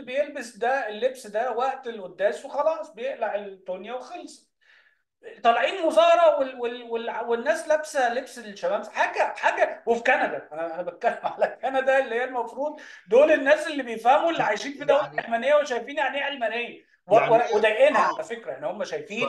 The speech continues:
Speaker 2: ف-،
Speaker 1: في دولة
Speaker 2: ف-،
Speaker 1: علمانية.
Speaker 2: ف-، فالصديق
Speaker 1: وطالعين بال-، بال-، بالصلبان وبتاع. حاجة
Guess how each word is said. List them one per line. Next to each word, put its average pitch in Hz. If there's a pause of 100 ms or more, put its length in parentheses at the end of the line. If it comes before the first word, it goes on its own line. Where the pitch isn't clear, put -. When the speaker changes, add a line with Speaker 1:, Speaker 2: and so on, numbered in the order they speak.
Speaker 2:
ف-، - (180)
Speaker 1:
في 208
دولة 214 (100)
Speaker 2:
ف-، 160
Speaker 1:
علمانية. 160
Speaker 2:
ف-، -
فالصديق 147
Speaker 1:
وطالعين 254
بال-، 254
بال-، 208
بالصلبان 226
وبتاع. -
حاجة 285